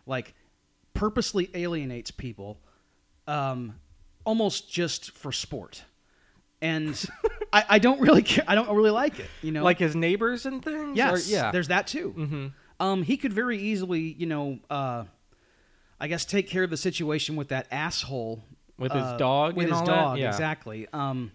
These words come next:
Speaker 2: He's just letting his dog ruin this guy's yard because he's a, he's not a good person.
Speaker 1: Yeah.
Speaker 2: Kevin Kline's an asshole.
Speaker 1: I know, he is. He is. And, I mean, he could so easily just, like, have the dog piss and shit in his own yard.
Speaker 2: Mm-hmm.
Speaker 1: Um,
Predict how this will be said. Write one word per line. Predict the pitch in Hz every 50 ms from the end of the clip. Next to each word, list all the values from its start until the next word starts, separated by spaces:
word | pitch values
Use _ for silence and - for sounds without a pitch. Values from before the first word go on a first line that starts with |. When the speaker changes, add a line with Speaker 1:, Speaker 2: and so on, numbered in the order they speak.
| _ _
Speaker 2:
He's | - 247 262
just | - - 240 -
letting | 269 269 240 226
his | 233 220 202
dog | 190 208 196 196 208 208 190 196 190 -
ruin | 170 170 185 190 185 180
this | 170 160 -
guy's | - 170 147 139 135 131
yard | 131 135 135 131 123 101 98 - - - _ _ - - - - - - -
because | 147 135 151 160 143 127
he's | 147 151 131 139
a, | 117 113 - _ _ _ _ _ _ _ _ _ _
he's | - 208 233 -
not | 277 254 240
a | 254 247
good | 262 262 254 -
person. | 269 302 427 392 - - 151 101 95
Speaker 1:
Yeah. | 269 247 262 247
Speaker 2:
Kevin | 240 311 392 392 -
Kline's | - 254 240 240 247 254 262
an | 277
asshole. | 277 285 320 359 - - 147 196
Speaker 1:
I | 214 220
know, | 226 220 214 208 190
he | 160 170 226 220 220
is. | 208 202 180 151 - - -
He | - - 196 196 185
is. | 175 160 147 131 - - - - _ _ _ _ _ _ _ - - - _ -
And, | 220 226 220 214 208 214 -
I | 196
mean, | 202 208 208 196 190
he | 165 208 214
could | - 214 -
so | - - 214 220 214
easily | 208 208 202 175 185 185 175
just, | 147 160 170 - -
like, | 175 165 143 123
have | 120 160 170 165 147
the | 156
dog | 143 139 156 156 156 160 156 127 104 - - _ _ _ _ _ _ _ _ _ - -
piss | 190 180 - -
and | 180 170 147
shit | - - - 175 175 175
in | 180 170 165
his | 160 139
own | 160 156 175 190 196
yard. | 165 135 113 107 107 117 139 151
Speaker 2:
Mm-hmm. | 165 160 151 143 147 147 165 208 - - 160
Speaker 1:
Um, | 170 170 165 160 160 147